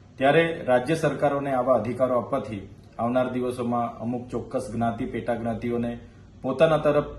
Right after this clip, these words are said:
લેવા માટે અમુક વૈમનસ્ય ઊભું કરવામાં આવશે, જેના લીધે વર્ગ વિગ્રહ પણ થશે. એટલા માટે આ ચુકાદાનો અમે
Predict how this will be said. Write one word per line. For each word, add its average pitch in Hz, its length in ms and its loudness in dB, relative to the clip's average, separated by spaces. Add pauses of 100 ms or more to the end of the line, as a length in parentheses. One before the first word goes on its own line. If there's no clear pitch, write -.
(340)
લેવા 135 300 4
માટે 151 220 0 (720)
અમુક 139 240 -2 (240)
વૈમનસ્ય 143 640 0 (200)
ઊભું 120 240 -2
કરવામાં 120 400 2
આવશે, 120 240 -2
જેના 120 360 2
લીધે 120 240 0 (480)
વર્ગ 139 240 6
વિગ્રહ 135 380 0
પણ 127 140 0
થશે. 110 320 -6 (520)
એટલા 131 280 2
માટે 131 180 2
આ 120 140 4
ચુકાદાનો 123 480 0
અમે 120 240 -2